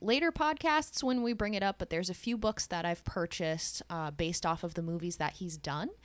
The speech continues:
And when you read into these books, some of the symbolism this guy chooses to put in there is insane, because as you're watching the movie,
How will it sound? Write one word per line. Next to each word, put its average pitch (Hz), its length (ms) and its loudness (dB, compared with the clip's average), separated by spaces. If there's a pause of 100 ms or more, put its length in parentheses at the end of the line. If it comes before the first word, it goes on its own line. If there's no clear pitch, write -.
(260)
And 180 160 0
when 190 160 0
you 196 100 0
read 196 320 0
into 254 300 2
these 185 220 -4
books, - 580 0 (200)
some 311 340 4
of 262 80 -2
the 190 100 -2
symbolism 160 600 2
this 156 180 -2
guy 175 280 0
chooses 185 540 -4
to - 100 -8
put - 380 0
in 254 160 2
there 285 380 -2
is 214 120 0
insane, 202 640 0
because 175 300 -4
as 269 200 4
you're 302 160 0
watching 247 500 2
the 190 80 0
movie, 185 520 0